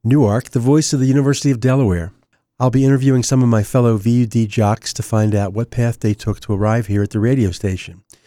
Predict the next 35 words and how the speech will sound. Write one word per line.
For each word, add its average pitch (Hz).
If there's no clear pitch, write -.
We'll 117
talk -
about 104
their 104
earliest 107
experiences 101
with 95
music 104
and 98
radio, 95
and 98
how 110
those 110
experiences 101
inform 101
their 101
own 104
show 101
currently 101
on 98
W 95
V 95
U 95
D. 101
Today's 160
guest 131
is 110
Larry 120
Carr, 92
host 113
of 107
our 98
Friday 107
fine-tuning 107
show 87